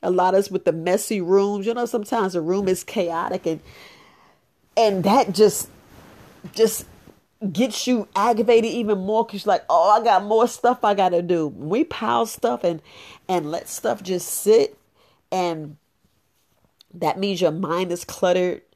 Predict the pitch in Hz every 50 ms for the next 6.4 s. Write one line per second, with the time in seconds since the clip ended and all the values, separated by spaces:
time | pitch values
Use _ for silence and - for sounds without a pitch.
0 | _ _ _ _ _ _ _ _ _ _ _ _ - 185 226 214 196 254 254 -
1 | - - 247 - - 196 180 175 170 160 151 151 147 151 143 - 151 147 147 151
2 | 165 165 170 160 147 - 175 190 - 165 151 156 151 135 180 170 180 208 214 208
3 | - - 151 156 160 151 160 165 139 156 180 151 170 175 185 196 214 233 - -
4 | _ _ _ - 359 392 403 392 - 392 392 349 - - 262 - 285 277 269 240
5 | 247 220 240 233 - - 233 - 233 214 - - 233 220 220 208 208 233 233 233
6 | 208 175 175 196 180 - -